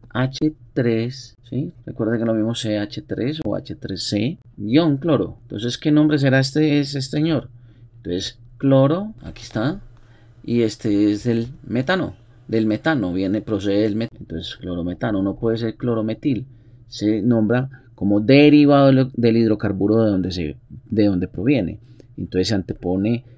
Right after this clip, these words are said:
el nombre de la función al sistemático del hidrocarburo. Por eso hablamos de cloro hacia allá, metano hacia acá. Veamos este otro y verá que vamos entendiendo. Van a ver,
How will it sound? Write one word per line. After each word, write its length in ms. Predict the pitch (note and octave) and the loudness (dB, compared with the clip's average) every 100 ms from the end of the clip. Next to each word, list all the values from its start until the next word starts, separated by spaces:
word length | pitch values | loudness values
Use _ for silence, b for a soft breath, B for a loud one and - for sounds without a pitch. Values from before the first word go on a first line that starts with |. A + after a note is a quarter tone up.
| b - | b -4
el 220 | A2 B2+ | 2 4
nombre 300 | B2 A#2+ B2+ | 4 4 4
de 80 | A#2+ | 4
la 120 | B2 | 2
función 320 | B2+ A#2 A#2+ | 2 0 0
al 80 | A#2 | -2
sistemático 720 | F#2+ F2 F2+ F2 E2+ - - | -4 -8 -6 -8 -8 -10 -6
del 140 | F#2+ G2 | -4 -2
hidrocarburo. 640 | G2+ G2+ A2 D3 D#3+ - - b b b - | -4 -6 -6 -2 -2 -4 -14 b b b -16
Por 220 | E2 F2+ | -8 -6
eso 240 | F#2 F#2+ - | -4 -6 -6
hablamos 340 | F2 E2 F#2 F2 | -8 -6 -6 -6
de 200 | D2 - - - - | -10 -12 -20 -20 -8
cloro 580 | A#2+ C3 C#3+ F3 A3 - - - - | 2 4 4 2 -2 -8 -20 -20 -16
hacia 260 | F2 E2+ | -12 -8
allá, 280 | F2 A2+ E3 - - - - - - | -6 -6 -6 -14 -20 -20 -20 -20 -16
metano 480 | E2+ E2 - - - - - | -14 -12 -12 -12 -14 -18 -18
hacia 200 | F2 D2+ | -16 -16
acá. 200 | - - - - - - b b b - | -18 -20 -20 -20 -20 -20 b b b -2
Veamos 300 | D3+ G#3 G3 | 0 0 -4
este 260 | F3+ D#3 | -6 -4
otro 320 | G2 - - - | -4 -6 -16 -10
y 100 | F#2+ | -4
verá 300 | F2+ F#2 F#2+ | -2 -2 -4
que 340 | - A#2 A2+ G#2+ | -2 0 0 0
vamos 320 | A2 G#2+ G#2 | 0 0 -2
entendiendo. 480 | F2+ D2 D#2+ E2+ - | -6 -6 -8 -10 -10
Van 200 | F2+ G#2 | -6 -4
a 60 | A2+ | -4
ver, 200 | C2+ | -6